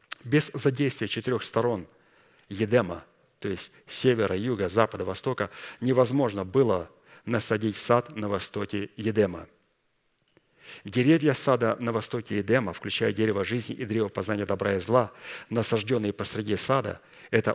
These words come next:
образ определенных истин, через познание которых мы призваны облечься в нового человека. Когда в нашем сердце будет насажден подобный сад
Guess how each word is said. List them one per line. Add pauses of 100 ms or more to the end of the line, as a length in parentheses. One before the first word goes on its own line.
образ
определенных (100)
истин, (600)
через
познание
которых
мы
призваны (260)
облечься
в
нового
человека. (840)
Когда
в
нашем
сердце
будет
насажден
подобный
сад